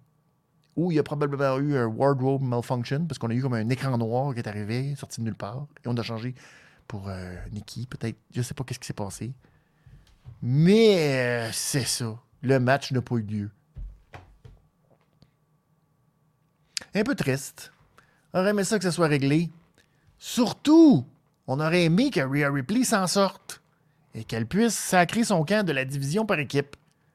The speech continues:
Mais non, mais non, elle est pognée. Et là, quelqu'un va lui dire, « Non,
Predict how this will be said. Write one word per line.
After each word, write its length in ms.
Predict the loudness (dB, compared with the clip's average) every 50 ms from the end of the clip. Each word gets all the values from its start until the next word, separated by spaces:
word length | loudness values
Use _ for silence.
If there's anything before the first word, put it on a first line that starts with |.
| _ _ 0
Mais 120 | 2 4
non, 280 | 6 6 6 6 4 2 -4 _ _ _ _ _ _ _ _ _ _ _ 2
mais 220 | 4 6 6 6
non, 260 | 6 6 4 2 0 -2
elle 160 | 0 2 4
est 180 | 4 2 2
pognée. 600 | 0 -2 -2 0 0 0 0 0 0 -2 -2 -4 -6 -10 -16 _ _ _ _ _ _ _ _ _ _ _
Et 800 | -6 -4 -2 -2 -2 0 0 0 0 -2 -6 -12 -12 -8 -4 -2
là, 140 | 0 2 2
quelqu'un 420 | 2 2 0 0 2 2 2 2 2
va 120 | 2 0
lui 180 | 0 0 -2 -2
dire, « 360 | 0 2 2 2 2 2 0
Non, 420 | 0 0 2 2 2 0 -2 -4